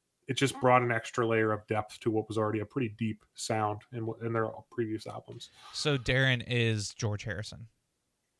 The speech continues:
Speaker 1: Yeah, kinda, I guess, but l-, less likable. <laughs>
Speaker 2: Uh, yeah, I just wanted to pull that comparison to see if you still felt that way.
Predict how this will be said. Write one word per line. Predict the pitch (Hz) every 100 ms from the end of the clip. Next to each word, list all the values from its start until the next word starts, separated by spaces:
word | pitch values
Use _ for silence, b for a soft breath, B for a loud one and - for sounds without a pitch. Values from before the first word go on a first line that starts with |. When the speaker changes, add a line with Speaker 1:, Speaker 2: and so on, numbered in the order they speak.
| _ _ _ _ _ _ _ _ _ -
Speaker 1:
Yeah, | 156 226 170
kinda, | - 165 165 147 151
I |
guess, | 143 165 160 -
but | - 135 131 -
l-, | 131 -
less | 139 139 -
likable. | 120 131 156 170 -
<laughs> | B B B B B B B 1077 B _ _ _ _ _ _ _ _ 539 _ _ _ _ - B 285 262 262 277 233
Speaker 2:
Uh, | 330 320 311 294 277 262 240 - _ -
yeah, | 147 127 117
I | - 147
just | 160
wanted | 170 147 139
to |
pull | 120 147
that | 131 120
comparison | 120 117 113 - 110
to |
see | 104 117
if | 104
you | 113
still | - 113
felt | - 98
that | - -
way. | -